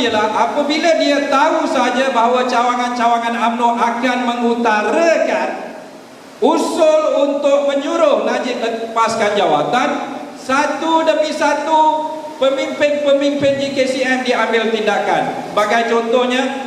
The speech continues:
saya cabar Tengku Adnan untuk adakan debat terbuka supaya kita dapat bongkarkan, kita dapat resolusi apa yang dikehendaki oleh rakyat Malaysia dan orang Melayu. Tapi dia,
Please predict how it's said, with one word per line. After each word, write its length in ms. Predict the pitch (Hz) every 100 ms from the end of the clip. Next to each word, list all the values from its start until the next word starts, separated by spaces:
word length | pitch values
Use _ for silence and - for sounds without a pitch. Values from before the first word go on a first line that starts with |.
| 262 -
saya 300 | - 269 294
cabar 800 | 285 262 262 269 269 220 - -
Tengku 240 | 226 220 220
Adnan 480 | 208 208 208 190 196
untuk 320 | 214 202 226
adakan 480 | 208 202 214 220 214
debat 400 | 214 214 214 208
terbuka 880 | 208 196 190 202 196 160 - - - - -
supaya 420 | - 214 220 247 240
kita 320 | 247 226 226
dapat 500 | 226 220 247 240 - 220
bongkarkan, 800 | 233 240 240 247 233 220 214 214
kita 160 | 214
dapat 680 | 220 226 220 226 - - - 190
resolusi 800 | 226 226 233 233 233 240 226 226
apa 320 | 226 247 254
yang 240 | 254 226
dikehendaki 800 | 233 226 220 214 214 202 - 214
oleh 240 | 196 196 196
rakyat 400 | 196 202 196 202
Malaysia 320 | 208 202 208
dan 240 | 190 185
orang 320 | 170 175 170
Melayu. 640 | 170 175 180 143 123 - - - - - - -
Tapi 320 | 170 180 240
dia, 480 | 226 226 226 247 233